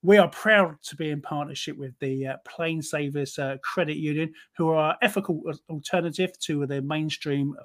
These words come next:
financial service, uh, providers. Now, you can find out about more what they do and how they do it at, uh, travel dot radio forward slash plane saver. That's, uh, travel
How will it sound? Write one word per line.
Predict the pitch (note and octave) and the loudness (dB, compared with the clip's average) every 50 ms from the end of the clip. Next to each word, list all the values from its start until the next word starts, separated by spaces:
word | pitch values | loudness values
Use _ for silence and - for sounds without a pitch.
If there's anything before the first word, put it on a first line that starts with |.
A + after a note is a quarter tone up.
| - - | -16 -10
financial | C#3+ C3+ B2+ B2+ C3 C3 C3+ C3+ - C#3 C3 B2+ | -8 -8 -6 -6 -8 -8 -10 -12 -12 -10 -10 -8
service, | - - D3+ C#3+ C#3 C#3+ C3+ - - - - - - - - - - | -6 -4 -4 -4 -4 -4 -6 -6 -8 -12 -12 -14 -20 -20 -18 -10 -4
uh, | - - | -4 -4
providers. | - - D3+ F3 G3+ A3+ G#3 F3+ D3 - - | -2 0 6 10 10 10 10 8 4 2 6
Now, | F#3 G3 F#3+ F#3+ - _ _ - | 8 8 8 8 4 _ _ -2
you | G#3 G3+ | -2 0
can | - F#3+ F3 | 2 2 0
find | - - F#3+ F3+ E3+ | 2 0 0 2 4
out | E3 D#3+ E3 D#3+ | 4 4 2 2
about | F#3 - E3+ D#3+ D3+ D3+ - _ _ _ | 0 -2 -2 0 0 -2 -4 _ _ _
more | - G3+ A3 G#3 F#3 | -2 0 2 2 2
what | A3 C4 - | 2 2 2
they | F#3 E3+ | 2 0
do | C#3 - E3 F3 G3+ G#3 | 2 2 2 2 2 0
and | D#3+ D3 C#3 | -2 -6 -6
how | - - E3+ | -6 -6 -4
they | D#3 D#3+ D#3 | -4 -4 -4
do | C#3+ D3+ C#3+ | -4 -4 -6
it | D3 - | -6 -4
at, | D3 C#3 C#3+ - _ - - | -6 -8 -8 -10 _ -14 -10
uh, | D3 C3+ C3+ - - | -8 -8 -8 -8 -10
travel | - - - C3+ C3+ D#3 D#3 D3 C#3+ - C#3 | -12 -6 -4 -2 -2 0 -2 -4 -4 -8 -6
dot | - F#3 F#3+ - - | -2 -2 -4 -2 -4
radio | D#3 D3 D3 C#3+ D3 D3 D3+ D3+ _ - - _ _ - - _ _ - | -4 -4 -4 -2 -2 -2 -2 -4 _ -12 -20 _ _ -20 -20 _ _ -4
forward | - D#4 C4+ G3 E3 | 0 2 2 2 2
slash | - - D3+ C3+ C#3 - - - - _ | 0 -2 -4 -4 -4 -6 -8 -12 -14 _
plane | - - E3 E3 E3 D#3 C3+ | -12 -4 -2 0 0 0 -2
saver. | - C#3+ B2+ A#2+ A#2 | -2 -4 -6 -6 -8
That's, | A#2+ B2+ - - - - | -12 -14 -14 -14 -12 -10
uh, | B2 B2 - | -10 -12 -12
travel | - - - - C#3+ C3 C#3 C3+ B2+ _ | -14 -16 -10 -10 -8 -6 -4 -6 -6 _